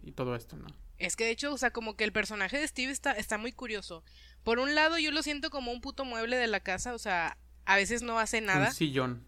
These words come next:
Speaker 2: Sí, un
Speaker 1: Ujú.
Speaker 2: sillón más, güey, o sea, porque
Speaker 1: <laughs>
Speaker 2: no hace mucho. Pero por otro lado, está, está bien irónico, como tú dices, que sea psiquiatra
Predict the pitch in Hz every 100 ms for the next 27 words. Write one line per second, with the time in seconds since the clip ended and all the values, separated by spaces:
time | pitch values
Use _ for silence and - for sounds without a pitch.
0 | - - 233 269 285 302 302 311 277 254
1 | 285 254 214 220 208 226 240 214 185 233
2 | 233 247 269 - 294 302 285 240 226 269
3 | - 220 165 - - - - - 240 233
4 | - 233 220 214 269 277 262 247 247 220
5 | - 214 214 226 226 220 254 294 285 285
6 | 277 233 220 247 233 226 233 - - 185
7 | 175 - - - 285 - 247 240